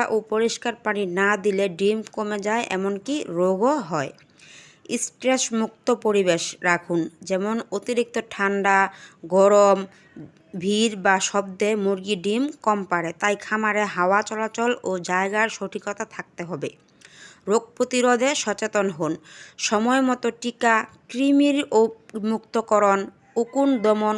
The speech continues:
করতে হবে। অসুস্থ মুরগিগুলোকে আলাদা রাখতে হবে। যেরকম আমার মুরগি অসুস্থ হলে আপনারা দেখেন আমি আলাদা করে ফেলি অন্য খাঁচায়। আর মনে রাখবেন, আর ম-,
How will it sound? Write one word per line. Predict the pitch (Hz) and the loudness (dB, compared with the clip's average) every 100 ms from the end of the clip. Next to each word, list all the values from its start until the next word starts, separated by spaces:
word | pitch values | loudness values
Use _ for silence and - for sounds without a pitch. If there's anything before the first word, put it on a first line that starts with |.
| 208 | 0
করতে | 202 190 202 | -2 0 -6
হবে। | 190 190 214 - 185 | -4 -2 -2 -2 -2
অসুস্থ | 190 247 240 - 254 | -2 -4 -12 -6 -4
মুরগিগুলোকে | 226 220 220 208 220 226 285 415 - - - - 185 | -2 -2 -2 -2 -2 -2 -2 -6 -8 -20 -18 -2 2
আলাদা | 190 196 247 | 2 2 0
রাখতে | 208 180 - | -2 -4 -8
হবে। | 165 170 170 | -10 -4 -2
যেরকম | 170 208 208 214 | -2 -4 -2 -2
আমার | 208 208 | 2 0
মুরগি | 214 214 214 | 0 0 0
অসুস্থ | 190 208 - | 0 -6 -6
হলে | 208 208 190 | -4 -2 -2
আপনারা | 185 190 180 | -2 -4 -2
দেখেন | 175 170 196 196 | -4 -6 -6 -2
আমি | 175 175 | -2 0
আলাদা | 170 175 180 185 | 0 0 0 0
করে | 190 196 | -2 -4
ফেলি | 214 269 415 - - - - | -4 -4 -4 -8 -20 -10 0
অন্য | 226 220 196 | 2 2 -2
খাঁচায়। | 175 165 - 87 _ - - - | -2 -8 -6 -10 _ -20 -20 -6
আর | 208 185 | -2 0
মনে | 190 240 269 | 0 2 2
রাখবেন, | 233 196 185 185 269 - _ _ _ _ _ _ - _ - - - - _ _ _ _ _ _ _ _ _ _ _ _ _ _ _ _ 190 | 2 0 -2 -2 -2 -10 _ _ _ _ _ _ -20 _ -20 -20 -20 -20 _ _ _ _ _ _ _ _ _ _ _ _ _ _ _ _ 0
আর | 202 | 0
ম-, | 202 | 0